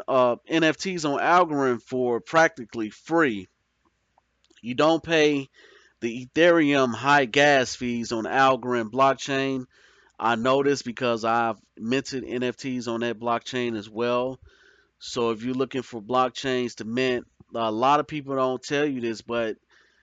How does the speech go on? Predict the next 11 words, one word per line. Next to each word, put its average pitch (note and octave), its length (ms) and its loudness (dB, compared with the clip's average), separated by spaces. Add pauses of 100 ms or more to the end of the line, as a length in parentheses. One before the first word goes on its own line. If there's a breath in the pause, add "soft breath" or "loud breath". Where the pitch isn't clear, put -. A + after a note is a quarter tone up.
(240 soft breath)
those C3+ 460 0
gas C#3 440 2
fees B2 360 -6
will, C3 720 -4 (640)
you A#2 120 -8
know, A2+ 240 -2
they A2+ 160 -4
will D3+ 280 -2
add C3 320 0
up, G#2+ 260 -2 (920)
especially A#2 880 -8